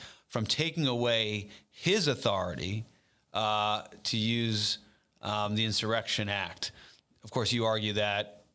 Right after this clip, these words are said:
you didn't remove the president's authority. Uh, you simply recommended against him using that. But that's, you kinda did limit him. And so take us through, uh, that meeting and, and how you prepared for that encounter, 'cause you clearly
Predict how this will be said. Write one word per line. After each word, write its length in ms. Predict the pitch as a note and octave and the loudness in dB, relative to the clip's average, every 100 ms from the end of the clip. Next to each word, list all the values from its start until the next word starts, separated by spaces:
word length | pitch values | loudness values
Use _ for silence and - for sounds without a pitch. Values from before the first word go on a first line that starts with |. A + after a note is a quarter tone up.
| _ - | _ -2
you 140 | A#2 | 0
didn't 260 | B2 G2+ G#2+ | 0 -2 -2
remove 420 | G2+ A#2 D3 A#2 | 0 2 2 0
the 80 | G#2 | 0
president's 460 | A#2 G#2+ G2+ F2+ | 0 0 -2 -2
authority. 600 | G2 G#2+ G2 F#2+ G2+ A2+ A2+ - _ - | -2 0 0 -2 -4 -6 -10 -20 _ -4
Uh, 200 | G#2+ G#2 | -2 0
you 80 | G2+ | 0
simply 320 | A2+ G2+ G#2+ | -2 0 0
recommended 520 | G#2+ G#2+ G#2+ G#2+ G#2 | 0 0 0 0 0
against 320 | G2+ G#2 G2+ | 0 0 -2
him 80 | G2 | 0
using 280 | G#2 A2 G#2+ | 0 2 0
that. 200 | F#2 F#2+ | -2 -2
But 100 | C#3 | 0
that's, 420 | D#3+ - - - - - _ _ _ _ _ | 2 2 -2 -2 -8 -20 _ _ _ _ _
you 140 | - | -4
kinda 220 | C#3 E3+ C#3 | 0 0 2
did 200 | D3+ C3+ | 2 4
limit 260 | D3+ C#3+ | 2 2
him. 260 | A#2+ G#2 A2+ | 2 0 0
And 80 | A2 | 0
so 80 | D3 | 0
take 220 | G3 F#3 | 2 2
us 120 | - | 0
through, 500 | D#3 D3 C3+ C3 B2 - - - | 2 4 4 2 -2 -8 -16 -4
uh, 400 | A#2+ A#2 A#2 A#2 - | 0 4 4 2 -2
that 280 | A#2 C#3 C3+ | 2 2 4
meeting 420 | C3+ B2+ B2 A#2 | 2 2 2 2
and, 240 | A2 G#2+ G2 | 0 0 -2
and 540 | A2+ A2 G#2+ G#2 G2+ - - _ _ _ | -2 0 0 0 -2 -6 -16 _ _ _
how 160 | G2 C3+ | -2 0
you 140 | C3+ | 0
prepared 380 | G#2+ F2 D3 E3+ | -4 0 2 2
for 60 | A#2 | 0
that 100 | G#2+ | -2
encounter, 360 | G2 G#2 G2 | -2 -4 -2
'cause 200 | G2+ A2 | -2 -2
you 80 | B2 | -2
clearly 720 | - - F#3 F#3 C#3+ A#2+ A2 | -2 0 2 4 4 2 -2